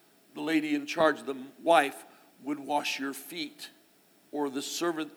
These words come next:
the slave they own, would wash your feet as you come through as a matter of honor, as a matter of welcoming you to their home. Jesus at the Last Supper has the big room, and he has the twelve disciples, and they're gonna have the, the supper there.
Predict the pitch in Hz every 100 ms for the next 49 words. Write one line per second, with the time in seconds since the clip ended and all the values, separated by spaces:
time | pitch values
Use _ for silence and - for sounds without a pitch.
0 | - - - 143 143 143 139 131 120 -
1 | - 131 127 135 143 135 135 - 156 -
2 | 127 120 127 - 131 120 - 156 139 -
3 | - - - 139 131 147 139 139 135 -
4 | 127 135 143 160 - - _ _ _ _
5 | _ _ _ 110 - 139 139 143 127 120
6 | 135 131 139 139 127 139 135 131 156 139
7 | 104 - _ _ _ _ _ _ _ _
8 | - - _ - 160 160 - 143 127 131
9 | 135 - 170 165 147 127 117 - 120 135
10 | 117 156 160 131 127 120 120 - - -
11 | _ - - 139 135 - 160 160 160 120
12 | 135 131 127 127 117 - - _ 127 -
13 | 151 156 117 113